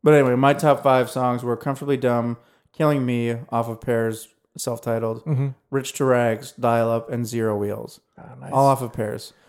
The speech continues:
Speaker 1: Because I think I listened to that album the most.
Speaker 2: Their self-titled Pear's album.
Speaker 1: Yeah.
Speaker 2: Great album.
Speaker 1: Like, like, th-, consistently throughout the year I've listened
Speaker 2: Yeah.
Speaker 1: to it.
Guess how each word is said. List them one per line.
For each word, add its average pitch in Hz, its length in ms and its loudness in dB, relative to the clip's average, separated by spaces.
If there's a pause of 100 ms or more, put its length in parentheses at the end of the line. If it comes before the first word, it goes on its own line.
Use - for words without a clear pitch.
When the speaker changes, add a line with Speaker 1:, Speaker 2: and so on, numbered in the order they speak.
(300)
Speaker 1:
Because 151 380 6
I 139 260 4
think 139 300 0
I 135 140 4
listened 127 360 0
to 120 60 0
that 123 280 2
album 123 300 2
the 110 80 -2
most. - 460 -2
Speaker 2:
Their 131 80 -6
self-titled 123 560 -2
Pear's 127 240 -2
album. 120 360 -2
Speaker 1:
Yeah. 120 340 2 (120)
Speaker 2:
Great 156 220 6
album. 104 420 2
Speaker 1:
Like, 139 260 0
like, 139 240 4
th-, - 120 -14
consistently 139 520 0
throughout 120 300 2
the 113 60 -2
year 110 180 2
I've 101 120 -4
listened 113 280 -8
Speaker 2:
Yeah. 110 60 -6
Speaker 1:
to 110 60 -4
it. - 100 -12